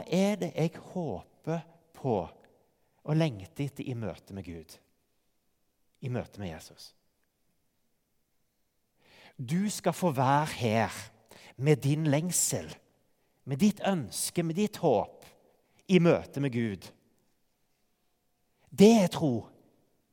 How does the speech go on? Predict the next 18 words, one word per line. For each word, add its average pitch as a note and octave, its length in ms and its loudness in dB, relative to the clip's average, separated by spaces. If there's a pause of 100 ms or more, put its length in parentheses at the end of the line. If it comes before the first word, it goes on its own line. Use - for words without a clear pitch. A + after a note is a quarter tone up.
(640)
Tro G#3+ 240 -2
og G#3+ 80 2
lengsel. G3+ 500 0 (1120)
Du A#3 100 4
skal A#3 180 -2
få A#3+ 140 0
være A#3+ 380 6
her G#3 180 6
i F#3 60 4
den E3 140 4
kirka B2+ 460 2 (1800)
som G3+ 320 6
konfirmant F3 960 0 (1400)
med D#3 160 2
det C#3+ 220 4
du D#3+ 60 0
håper C#3 520 -4
på, G#2 240 -2